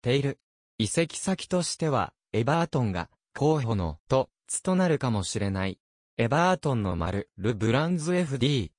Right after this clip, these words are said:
フットボールディレクターは、の移籍市場で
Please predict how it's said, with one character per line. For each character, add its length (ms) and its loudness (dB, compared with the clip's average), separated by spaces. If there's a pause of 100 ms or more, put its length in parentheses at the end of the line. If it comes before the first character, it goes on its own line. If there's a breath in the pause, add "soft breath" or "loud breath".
(120)
フ 140 -4
ッ 80 -4 (100)
ト 160 2
ボ 240 2
ー 20 0
ル 140 0
デ 60 -2
ィ 20 0
レ 100 0
ク 120 -12
タ 100 2
ー 120 0
は、 340 -4
の 160 2
移 100 2
籍 240 -6
市 240 -2
場 240 2
で 240 -2